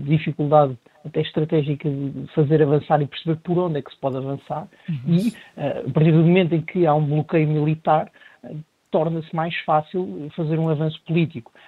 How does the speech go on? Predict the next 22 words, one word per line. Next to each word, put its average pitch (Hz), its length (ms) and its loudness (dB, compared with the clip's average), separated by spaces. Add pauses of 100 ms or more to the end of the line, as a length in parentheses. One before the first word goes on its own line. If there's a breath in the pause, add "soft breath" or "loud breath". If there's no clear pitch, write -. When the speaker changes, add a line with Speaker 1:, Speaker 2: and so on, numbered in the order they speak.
(120 soft breath)
Speaker 1:
A 127 140 -10
tentativa 143 640 -2
de 135 580 0 (180)
tornar 151 440 2
cidadãos 143 460 -4
russos, 156 600 -4 (320 soft breath)
eh, 139 140 -4
aqueles 151 340 -2
que - 140 -2
eram 147 200 2
cidadãos 139 460 -4
ucranianos 143 520 -4
até 123 220 -6
há 123 40 -4
bem 131 160 -6
pouco 180 220 0
tempo, 170 280 0 (200 loud breath)
a 151 80 -2
tentativa 151 560 2
de 143 100 2
instalar 156 580 4
instituições 139 560 -10